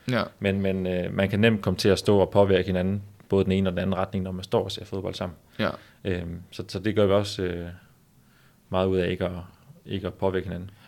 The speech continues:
Speaker 1: Er I så konkret, så konkret på data? Nu har I jo datamateriale i forhold til jeres database, tænker jeg, og det, og det er kvantitativt, så er det relativt nemt at, at, at gå til, i, i, i min verden i hvert fald. Hvis du ser en tendens,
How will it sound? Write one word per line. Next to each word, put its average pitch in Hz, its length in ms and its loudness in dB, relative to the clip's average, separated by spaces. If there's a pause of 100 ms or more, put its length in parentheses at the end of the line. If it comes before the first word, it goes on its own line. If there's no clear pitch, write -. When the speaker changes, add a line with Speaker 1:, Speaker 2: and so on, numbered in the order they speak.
Speaker 1:
Er 139 60 6
I 151 40 6
så 156 120 4
konkret, 139 360 6 (340)
så - 160 -2
konkret 139 360 4
på 120 80 2
data? 143 280 6
Nu 135 100 2
har 165 180 8
I 123 40 6
jo 117 80 2
datamateriale 135 760 6
i 123 40 4
forhold 120 220 2
til 117 100 -6
jeres 110 120 0
database, 110 480 2
tænker 123 280 -2
jeg, 107 100 -2
og 117 200 -6
det, 120 120 -6
og 110 80 -2
det 113 80 -4
er 110 40 -10
kvantitativt, 127 480 0
så 127 60 0
er - 20 -2
det 123 100 2
relativt 127 380 0
nemt 131 180 0
at, - 80 -8 (140)
at, 120 200 2
at 113 120 0
gå 117 80 -4
til, 165 280 2 (300)
i, 117 180 -2
i, 110 220 -6
i - 40 -4
min 135 240 4
verden 123 160 2
i 120 40 -2
hvert 123 140 -2
fald. 123 140 -4 (560)
Hvis 151 160 4
du 156 120 -2
ser 185 180 8
en 131 60 2
tendens, 143 560 4